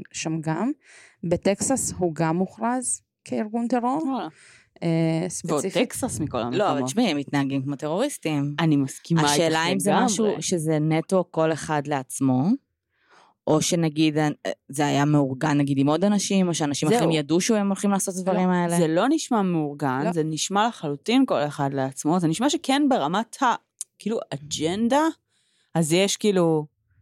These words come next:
Speaker 2: את יודעת, זה כאילו, זה כמו להגיד, אמ, שכאילו, שנאצים, כל מה שהם, זה פשוט מאמינים שהם עליונים על
Speaker 3: כן.
Speaker 2: כל דבר אחר. אבל אם אין לך את כל מה שמסביב לזה, שזה כאילו בעצם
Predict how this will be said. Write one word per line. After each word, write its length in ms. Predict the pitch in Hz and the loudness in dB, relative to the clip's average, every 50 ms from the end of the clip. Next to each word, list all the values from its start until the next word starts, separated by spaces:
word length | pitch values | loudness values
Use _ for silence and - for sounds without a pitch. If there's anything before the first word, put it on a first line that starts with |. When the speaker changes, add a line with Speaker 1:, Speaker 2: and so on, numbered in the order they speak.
| _ | _
Speaker 2:
את 60 | - | 0
יודעת, 220 | 202 190 165 - - - | 0 0 0 -2 -6 -10
זה 160 | - 160 170 | -6 -4 -2
כאילו, 340 | - - 208 208 214 208 170 | 0 2 4 4 4 4 2
זה 80 | 175 185 | 0 -2
כמו 220 | - 208 233 240 | 0 2 2 4
להגיד, 460 | 247 240 220 202 185 214 220 214 185 | 4 2 2 0 0 0 0 2 2
אמ, 640 | 214 214 196 175 165 151 156 156 151 151 151 151 143 147 - _ _ - - _ _ _ _ _ _ - | 2 2 2 2 2 2 0 0 0 -2 -2 -4 -6 -8 -12 _ _ -16 -16 _ _ _ _ _ _ -10
שכאילו, 1120 | - - 165 - - - 160 151 151 147 147 147 147 143 143 143 143 139 139 139 139 131 - | -6 -6 -6 -4 -2 0 2 2 2 2 2 2 2 2 2 2 2 2 2 0 0 -2 -2
שנאצים, 800 | - - 302 156 165 196 220 - - 302 311 311 330 330 302 277 - - - - | -2 -2 0 2 2 0 0 0 0 2 2 2 2 0 -2 -4 -6 -14 -20 -6
כל 180 | - - 220 214 | -2 0 2 2
מה 140 | 226 247 247 | 2 0 0
שהם, 480 | - 277 262 262 285 285 302 294 294 247 - | 2 2 2 4 2 2 2 2 0 0 -2
זה 280 | - 147 160 160 156 143 - - _ - | -6 -4 -2 0 2 2 0 -2 _ -10
פשוט 160 | - - - | -8 -4 0
מאמינים 420 | 202 196 170 160 156 156 156 156 | 0 2 2 2 2 2 2 2
שהם 220 | 156 - 165 156 151 | 2 0 0 0 0
עליונים 500 | 147 147 147 143 151 151 151 151 151 156 - _ - | 0 0 2 2 2 2 2 0 -2 -4 -8 _ -4
על 340 | 143 143 139 139 139 135 139 - _ _ _ _ _ _ _ _ _ _ _ _ _ _ _ _ _ - | -2 0 2 2 0 0 -2 -6 _ _ _ _ _ _ _ _ _ _ _ _ _ _ _ _ _ -6
Speaker 3:
כן. 160 | - 151 131 131 139 | -4 -4 -4 -4 -2
Speaker 2:
כל 160 | - 180 170 | 0 2 2
דבר 200 | 165 160 165 147 | 2 2 2 0
אחר. 260 | 143 - 202 170 135 - - _ _ _ _ _ _ _ _ - | 0 0 0 0 0 0 -4 _ _ _ _ _ _ _ _ -2
אבל 280 | 160 165 147 156 147 - - _ _ _ _ - | 0 2 2 2 2 2 0 _ _ _ _ 0
אם 160 | - 262 339 | 2 2 4
אין 120 | 349 339 | 2 2
לך 180 | 349 349 - - | 0 0 0 -2
את 100 | 208 - | -4 -4
כל 380 | - - - - 262 269 302 311 | -6 -4 0 2 4 4 4 2
מה 80 | 359 | 0
שמסביב 680 | 320 330 285 190 175 - - - 151 143 165 247 269 240 | -2 -2 -2 -2 -4 -4 -4 -2 -2 0 0 0 2 2
לזה, 340 | 208 170 156 143 143 147 143 | 0 0 0 0 -2 -2 -2
שזה 260 | - - 143 156 151 | -4 -4 -4 -4 -4
כאילו 260 | - - 151 147 143 | -2 -2 -2 -2 0
בעצם 480 | 139 143 143 143 - 147 147 143 139 | 0 0 0 0 0 0 0 0 0